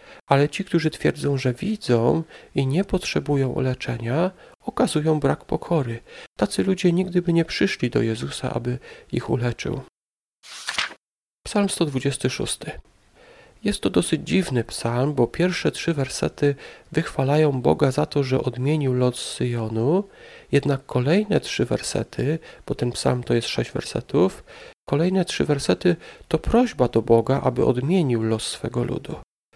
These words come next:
Tak więc zachodzi pytanie, czy ten psalm został napisany po fakcie, czyli po wyzwoleniu i jest modlitwą dziękczynną, czyli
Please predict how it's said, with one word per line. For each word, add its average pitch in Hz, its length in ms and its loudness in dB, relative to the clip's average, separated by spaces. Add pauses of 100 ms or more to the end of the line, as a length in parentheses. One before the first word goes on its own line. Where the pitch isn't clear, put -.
(460)
Tak 190 160 4
więc 190 180 2
zachodzi - 380 2
pytanie, 135 600 -2 (320)
czy - 120 -4
ten 190 200 2
psalm 160 400 2
został 151 300 0
napisany 147 560 0
po - 260 2
fakcie, 127 800 0
czyli 127 240 -4
po - 200 2
wyzwoleniu 131 840 2 (380)
i 131 100 -2
jest - 420 -2
modlitwą 131 520 0
dziękczynną, 123 720 2
czyli 120 340 -6